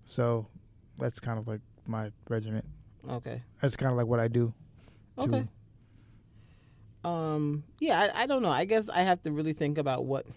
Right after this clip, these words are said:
Speaker 2: my self-care is, 'cause I don't, I don't know if I willfully practice any, so to speak. Um, I, I guess if I had to think of something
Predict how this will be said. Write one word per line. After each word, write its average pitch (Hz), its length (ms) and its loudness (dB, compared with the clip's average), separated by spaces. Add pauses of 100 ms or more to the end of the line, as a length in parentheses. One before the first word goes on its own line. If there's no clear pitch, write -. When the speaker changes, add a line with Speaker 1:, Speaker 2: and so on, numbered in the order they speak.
(100)
Speaker 2:
my 131 280 -4
self-care 127 840 -4 (560)
is, 175 560 0
'cause 139 200 0
I 131 100 6
don't, 135 240 2 (140)
I 147 80 4
don't 151 160 2
know 143 100 2
if 131 120 -2
I 127 120 2
willfully 123 880 -2 (1000)
practice - 960 -6
any, 240 460 -4 (600)
so 240 180 -2
to 254 80 -8
speak. 165 280 -6 (1200)
Um, 151 640 0 (1400)
I, 151 160 -4
I 156 120 -2
guess 196 520 0 (680)
if 156 80 2
I 196 60 10
had 233 100 8
to 185 80 4
think 196 300 2
of 151 80 2
something 127 720 0